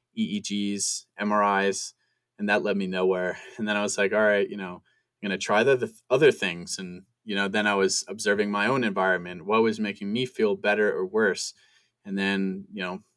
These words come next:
from there, I was just so stubborn because I was, I was not accepting that this was my fate at twenty-two years old. I had my whole life in front of me and I had,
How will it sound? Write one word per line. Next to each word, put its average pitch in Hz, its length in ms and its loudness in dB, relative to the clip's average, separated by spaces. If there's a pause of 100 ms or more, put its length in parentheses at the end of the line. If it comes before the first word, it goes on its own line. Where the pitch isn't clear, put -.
from 98 220 -2
there, 101 500 2 (720)
I 110 140 2
was 120 220 4
just 135 260 2
so 123 160 6
stubborn 110 720 0
because 98 720 -2 (160)
I 107 120 0
was, 117 360 0 (100)
I 131 100 4
was 139 260 4 (200)
not 147 340 2
accepting 135 540 0
that 110 140 0
this 120 220 0
was 120 160 -2
my 107 220 2
fate 101 520 2 (420)
at 95 600 6
twenty-two 117 500 -2
years 98 320 2
old. 90 380 -4 (520)
I - 60 -18
had 110 240 4
my 104 100 0
whole 120 240 4
life 101 320 0
in 101 80 -8
front 98 280 0
of 98 80 0
me 98 320 -2 (640)
and 214 100 -2
I 117 40 0
had, 165 280 2